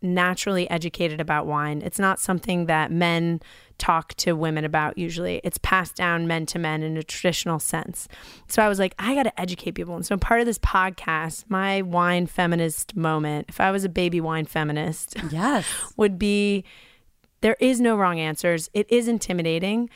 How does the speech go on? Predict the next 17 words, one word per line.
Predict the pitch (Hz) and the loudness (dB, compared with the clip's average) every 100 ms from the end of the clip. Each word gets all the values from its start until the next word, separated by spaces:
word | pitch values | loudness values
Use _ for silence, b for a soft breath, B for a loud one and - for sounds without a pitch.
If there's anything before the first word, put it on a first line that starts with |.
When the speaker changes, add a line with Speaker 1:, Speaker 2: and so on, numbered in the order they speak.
| b b | b b
Speaker 1:
And | 226 226 - | 4 4 0
you | 226 247 | 0 0
can | 285 269 | 2 2
say | 277 285 | 4 4
whatever | 277 285 285 | 4 2 4
you | 285 | 4
want | 220 254 277 - | 4 4 2 -2
'cause | 196 | -4
it's | 196 - | -4 0
your | 208 233 | 4 4
experience | 233 - - 220 202 170 160 - | 2 -4 0 2 2 0 -2 -2
with | 180 170 | 0 0
the | 170 | -2
wine | 170 160 160 | 0 2 0
in | 156 | -2
the | 156 | -2
glass. | 175 160 - - | 0 0 -2 -14